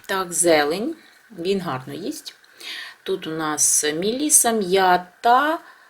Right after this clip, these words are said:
петрушка і, м, окріпчик. Так, і в нас ще, е, огірочок. Я натерла його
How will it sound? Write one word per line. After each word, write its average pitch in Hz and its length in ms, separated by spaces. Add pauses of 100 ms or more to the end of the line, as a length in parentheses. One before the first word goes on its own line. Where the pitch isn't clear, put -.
(240)
петрушка 240 800 (120)
і, 285 440 (500)
м, 190 300
окріпчик. - 540
Так, 160 340 (100)
і 285 160
в 302 80
нас 202 540
ще, - 260
е, 190 200 (1120)
огірочок. 156 800
Я 180 200
натерла 160 520
його 151 600